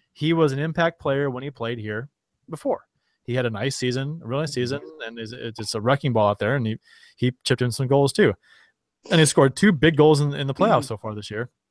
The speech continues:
Speaker 1: So, uh, you know, more goals than Sobotka has, to be honest.
Speaker 3: Yeah. Um, Sobotka?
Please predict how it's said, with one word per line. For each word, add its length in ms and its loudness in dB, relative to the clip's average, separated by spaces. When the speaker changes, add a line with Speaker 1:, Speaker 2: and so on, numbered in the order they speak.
Speaker 1:
So, 360 2
uh, 240 0
you 80 -6
know, 100 -6
more 220 -2
goals 240 0
than 80 -2
Sobotka 360 -2
has, 220 -14
to 60 -16
be 60 -10
honest. 240 -16
Speaker 3:
Yeah. 140 -8
Um, 400 -4
Sobotka? 480 -2